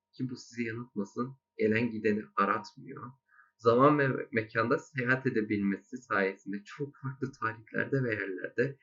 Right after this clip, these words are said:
çok önemli kişilerden bahsedilmesi, insan ırkının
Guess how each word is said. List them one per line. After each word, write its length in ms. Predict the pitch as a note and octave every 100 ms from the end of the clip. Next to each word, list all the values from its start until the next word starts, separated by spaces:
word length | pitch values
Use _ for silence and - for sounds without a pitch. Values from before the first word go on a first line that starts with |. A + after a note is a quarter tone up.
| - _ _
çok 280 | - F3+ C#3+
önemli 360 | C3 B2 A2+
kişilerden 600 | - - G2+ G2+ A2 G#2+
bahsedilmesi, 1040 | G2 F#2+ - F2+ F2+ F2 E2+ - A2 B2+ C#3 _ _ _ _ _ _ _ _ _ _ _ _ _ _ _ -
insan 380 | A#2+ A2+ D3+ D3+
ırkının 600 | C#3+ C3+ B2 A#2+ D#3